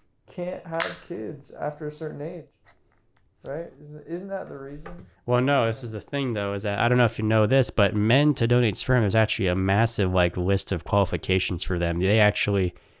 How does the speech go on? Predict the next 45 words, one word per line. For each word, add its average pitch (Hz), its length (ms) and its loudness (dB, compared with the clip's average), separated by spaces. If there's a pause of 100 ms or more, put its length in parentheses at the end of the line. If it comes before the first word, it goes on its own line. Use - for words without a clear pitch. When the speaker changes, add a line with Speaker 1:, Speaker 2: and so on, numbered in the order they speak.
(220)
Speaker 2:
like, 104 200 2
for 120 100 -2
example, 110 400 2
in 98 60 0
order, 127 280 2
if - 160 -6
you 127 80 0
wanted 151 140 0
to 139 60 -2
donate 139 240 0
sperm, 107 240 -4
you'd 92 120 0
have 107 200 2
to 107 100 -4
have, 101 340 -2
number 113 240 0
one, 117 280 2 (440)
you'd 107 100 -2
have 101 120 0
to 110 80 2
have 95 120 2
a 87 60 2
college 104 360 2
degree. 101 400 0 (640)
You'd 101 140 -4
have 107 240 0
to 98 100 -2
have, 92 520 0
Speaker 1:
What? - 120 -20 (340)
Speaker 2:
yeah, 98 220 2
you 92 100 0
have 98 100 0
to - 80 -2
have 101 80 0
a 92 60 -2
college 117 300 2
degree. 117 280 0
You 104 100 0
have 104 180 0
to 107 80 -6
be 98 360 -2 (500)
above 110 800 2 (500)
five 113 520 2
nine. 95 520 2 (840)
Speaker 1:
<laughs> 247 80 -4